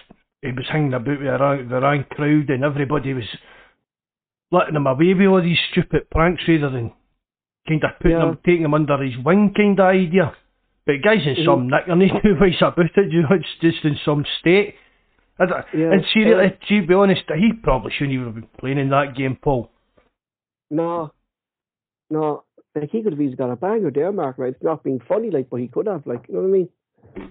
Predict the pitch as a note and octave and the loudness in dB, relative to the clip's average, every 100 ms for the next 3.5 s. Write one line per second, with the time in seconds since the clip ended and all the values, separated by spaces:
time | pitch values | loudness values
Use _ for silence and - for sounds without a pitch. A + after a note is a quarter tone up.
0 | _ E3+ G#3 G3 _ _ _ _ G3 G3+ | _ -2 -2 -2 _ _ _ _ -2 -2
1 | - A3+ A3 - B3 A3 _ - A#3+ - | -4 -2 -2 -2 -6 -6 _ -6 -6 -4
2 | A3+ G#3 A3 G#3+ A3 A3+ A3 G3 D#3+ F#3 | -6 -4 -4 -2 -4 -2 -2 -2 -2 -2
3 | G3 F#3 E3+ F3 D3+ | -4 -6 -4 -4 -4